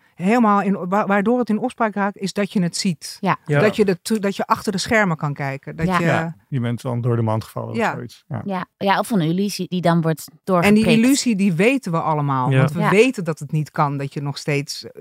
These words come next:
Speaker 1: er zo jong uitziet op een bepaalde leeftijd. Maar die illusie willen we allemaal in stand houden. En als iemand dan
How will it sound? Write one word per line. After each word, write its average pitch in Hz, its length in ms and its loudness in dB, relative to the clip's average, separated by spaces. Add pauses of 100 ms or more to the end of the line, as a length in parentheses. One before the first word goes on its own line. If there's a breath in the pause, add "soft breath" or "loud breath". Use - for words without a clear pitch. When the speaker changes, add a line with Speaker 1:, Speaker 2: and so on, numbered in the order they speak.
(120)
Speaker 1:
er 147 200 0
zo 156 180 4
jong 151 260 0
uitziet 147 300 -4
op 147 60 -8
een 147 60 -2
bepaalde 139 320 -2
leeftijd. 139 260 -4
Maar 156 80 -2
die 160 140 -2
illusie 196 300 -2
willen 180 160 -2
we 165 80 0
allemaal 233 300 2
in 196 100 -2
stand 202 300 -2
houden. 175 320 2
En 165 100 -2
als 165 120 -2
iemand 202 300 0
dan 160 260 0